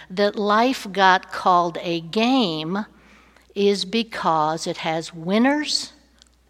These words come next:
and losers. And if you think of every game except the jigsaw puzzle,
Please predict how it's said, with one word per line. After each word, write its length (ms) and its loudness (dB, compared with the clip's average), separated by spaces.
and 240 -4
losers. 840 -6
And 120 -6
if 160 -8
you 80 -6
think 240 0
of 160 -2
every 320 2
game 480 0
except 480 -6
the 80 -8
jigsaw 640 -6
puzzle, 520 -8